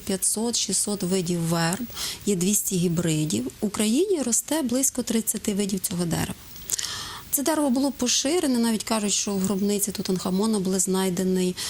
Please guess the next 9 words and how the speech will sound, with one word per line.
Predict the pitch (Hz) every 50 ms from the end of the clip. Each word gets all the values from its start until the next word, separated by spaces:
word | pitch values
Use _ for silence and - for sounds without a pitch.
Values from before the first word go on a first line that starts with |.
| - - -
знайдений | - 170 180 196 202 202 196 175 190 196 190 190 190 190 190 190 190 190 190
вінок | 175 190 190 190 196 214 240 254 - - -
із | - 196 185 -
листя, | 185 185 202 185 - - - 185 180 175 - - -
е, | 190 190 185 180 180 180 175
цієї, | - - - 185 180 175 180 190 202 208 196 185 180
цієї, | - - - 196 185 180 180 185 190
цього | - - 190 175 185
дерева. | 170 160 156 165 170 180 202 226